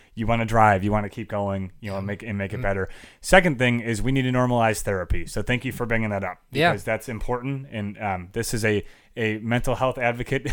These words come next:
Speaker 1: <laughs> as well over here, and
Speaker 3: Right.
Speaker 1: especially for guys. You know, we just,
Speaker 2: Yeah.
Speaker 1: it's not talked about enough, and, and, um, I go to, and it, it's, it's important. It's a gift, and,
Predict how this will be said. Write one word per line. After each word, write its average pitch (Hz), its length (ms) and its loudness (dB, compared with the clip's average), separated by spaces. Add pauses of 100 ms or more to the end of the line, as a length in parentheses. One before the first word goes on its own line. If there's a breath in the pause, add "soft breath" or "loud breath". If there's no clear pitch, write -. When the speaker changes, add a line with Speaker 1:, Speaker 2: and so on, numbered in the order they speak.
(120)
Speaker 1:
<laughs> - 160 6
as 135 180 2
well 135 200 6
over 123 180 4
here, 127 300 6
and 120 160 2
Speaker 3:
Right. 131 340 0
Speaker 1:
especially 156 460 8
for - 160 0
guys. 135 680 6
You 131 100 -4
know, 127 100 2
we 127 140 2
just, 131 140 2
Speaker 2:
Yeah. 135 140 8
Speaker 1:
it's 120 260 0
not 131 220 4
talked 131 260 8
about 110 200 4
enough, 101 320 0
and, 104 180 -2
and, 107 300 -2
um, 101 180 0
I 117 160 4
go 135 200 6
to, 151 360 -2
and 113 140 -4
it, 110 100 -4
it's, 110 260 -6
it's 117 220 -12
important. 131 420 -4
It's - 140 -10
a - 40 -6
gift, 117 360 -2
and, 101 160 -4